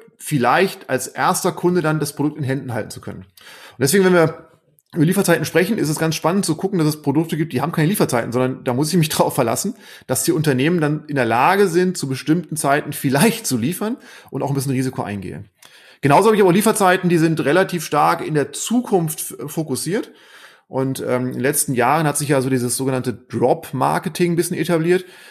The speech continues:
Das heißt, dass zu bestimmten Zeiten Produkte bereitgestellt werden. Und das ist gerade in solchen,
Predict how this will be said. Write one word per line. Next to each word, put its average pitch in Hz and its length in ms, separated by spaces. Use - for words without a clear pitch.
Das 113 100
heißt, 135 160
dass 139 120
zu 120 100
bestimmten 151 640
Zeiten 156 560
Produkte 143 320
bereitgestellt 113 640
werden. 113 240
Und - 480
das 117 100
ist 131 100
gerade 135 280
in 131 120
solchen, 123 480